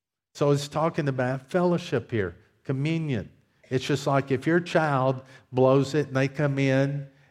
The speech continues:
and they ask forgiveness and, and they say, "I'm repenting,"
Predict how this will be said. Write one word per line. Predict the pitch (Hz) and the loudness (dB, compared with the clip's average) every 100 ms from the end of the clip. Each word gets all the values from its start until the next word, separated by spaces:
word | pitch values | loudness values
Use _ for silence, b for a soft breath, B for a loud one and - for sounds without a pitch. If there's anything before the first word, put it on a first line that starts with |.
| b | b
and | 113 117 | -2 2
they | 120 123 123 120 b b - | 2 2 2 -4 b b 2
ask | 135 143 | 2 2
forgiveness | - 131 123 139 131 135 135 - - - _ _ _ - | -4 -4 2 2 2 -4 -4 -12 -16 -20 _ _ _ -4
and, | 113 110 | -2 -2
and | 104 110 | -4 -10
they | 107 | -12
say, | 107 123 | -8 -4
"I'm | 110 110 95 _ - | -4 -6 -12 _ -12
repenting," | 110 - 147 147 143 131 127 | -12 -4 0 2 0 -2 -8